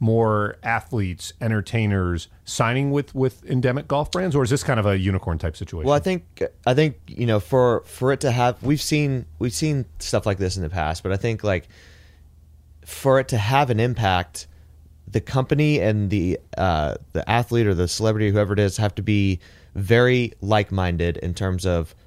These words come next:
Speaker 2: what they stand for and what they're trying to achieve, because
Speaker 1: Right.
Speaker 2: you can't just slap, you know, as we saw, you can't just slap Justin Timberlake's name as a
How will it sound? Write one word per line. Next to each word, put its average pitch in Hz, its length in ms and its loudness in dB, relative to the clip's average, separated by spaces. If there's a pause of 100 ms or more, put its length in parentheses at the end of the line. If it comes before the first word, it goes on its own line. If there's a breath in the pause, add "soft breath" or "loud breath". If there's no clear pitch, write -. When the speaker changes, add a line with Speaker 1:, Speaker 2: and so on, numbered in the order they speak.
Speaker 2:
what 104 260 0
they 101 100 2
stand 98 400 0
for 92 360 0
and 87 160 -2
what 92 200 -2
they're 92 100 -2
trying 90 300 -2
to 90 100 -6
achieve, 78 400 -6
because 82 480 -2
Speaker 1:
Right. 87 160 -8 (200 loud breath)
Speaker 2:
you 101 140 -2
can't 131 400 0
just 110 240 0
slap, 101 500 0 (180)
you 92 80 -4
know, 90 100 0
as 85 220 -2
we 92 80 -2
saw, 143 240 0
you 82 140 0
can't 98 180 -4
just 104 180 -4
slap 110 240 -2
Justin 104 320 -4
Timberlake's 98 540 -2
name 104 320 0
as 87 180 0
a 82 160 0